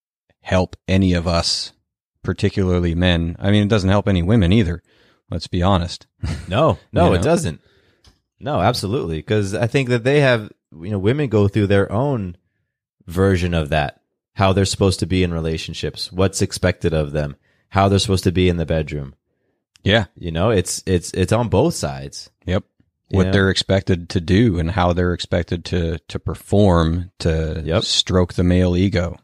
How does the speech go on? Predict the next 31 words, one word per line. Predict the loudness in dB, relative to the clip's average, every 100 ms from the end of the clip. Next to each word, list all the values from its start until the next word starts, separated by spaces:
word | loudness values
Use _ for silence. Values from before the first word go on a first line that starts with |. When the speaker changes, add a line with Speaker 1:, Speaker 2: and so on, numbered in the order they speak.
| _ -4
Speaker 2:
Yep. | 0
Speaker 1:
And, | 0 -2 -8 -20 -20 _ -20 _ _ _ _ -8
like, | -6 -6 -4
there's | -2 -2 0
just | 0 2
all | 2
kinds | 2 2 0
of | -2
unhealthy | 0 4 4 2 -2
things | 0 2 2 0
that | -2
can | -4
come | 0 -2
from | 0 -2
that. | 0 0 0
And | 0 0 0 -6 -18 -20 -20 _ _ 0
that | 0
causes | 2 2 2 0
a | 2
lot | 2 2
of | 0 -4 -16 _ _ _ _ _ _ _ _ _ -6
lack | -2 0 -2
of | -4
true | 0 4 4 4 2
connection | 0 0 -2 -4 -8 -10 -14 _ _ _
in | -4 -2
a |
relationship. | -2 -8 -8 -10 -10 -12 -14 _ _ _ _ _ _ -14 -4
Speaker 2:
I |
remember | 0 2
hearing | 4 4 2 -2